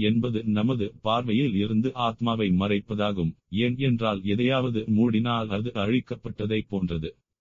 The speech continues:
எனவே தேக அபிமானத்தை உடல் உணர்வு அகற்ற அர்க்கியம் செய்யப்படுகிறது மற்றும் சந்தியா நேரத்தில் தேக அபிமானம் அதிகமாக இருக்க வேண்டும். விடியற்காலையில் மற்றும் அந்தி வேளையில் ஒருவர் இந்த உடலை அதிக விழிப்புணர்வுடன் உணர்கிறார். எனவே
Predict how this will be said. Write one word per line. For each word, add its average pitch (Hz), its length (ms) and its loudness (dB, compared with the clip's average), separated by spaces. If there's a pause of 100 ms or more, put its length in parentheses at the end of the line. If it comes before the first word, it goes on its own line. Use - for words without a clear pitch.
(100)
எனவே 147 420 0
தேக 123 340 0
அபிமானத்தை 123 720 -2
உடல் 110 340 -2
உணர்வு 117 380 -2
அகற்ற 123 480 -4
அர்க்கியம் 127 500 -2
செய்யப்படுகிறது 123 800 -2 (140)
மற்றும் 104 460 0
சந்தியா 117 500 2
நேரத்தில் 110 600 0
தேக 113 340 0
அபிமானம் 110 600 0
அதிகமாக 113 680 0
இருக்க 98 280 0
வேண்டும். 90 340 -2 (340)
விடியற்காலையில் 139 920 0
மற்றும் 98 480 0
அந்தி 113 260 2
வேளையில் 120 500 2
ஒருவர் 127 400 0
இந்த 110 280 4
உடலை 110 380 -2
அதிக 123 340 0
விழிப்புணர்வுடன் 117 840 0
உணர்கிறார். 92 580 -2 (280)
எனவே 147 340 0